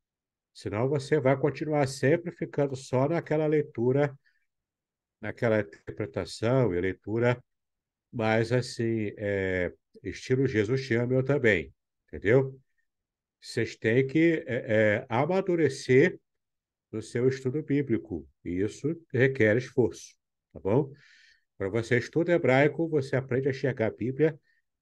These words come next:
de modo muito mais abrangente e profundo do que apenas lendo, é, é, traduções da Bíblia, tá? Então, é, além de fazer parte do curso, você precisa disso pra poder passar, né, pra poder, é,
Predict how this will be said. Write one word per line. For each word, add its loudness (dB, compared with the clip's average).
de -10
modo 0
muito -4
mais 0
abrangente -2
e -2
profundo -4
do -4
que 0
apenas 0
lendo, 0
é, -4
é, 0
traduções -2
da 0
Bíblia, -6
tá? 0
Então, -8
é, -2
além -2
de -4
fazer -2
parte -4
do -6
curso, -6
você -8
precisa -10
disso -10
pra -8
poder -12
passar, -2
né, -4
pra -10
poder, -6
é, -4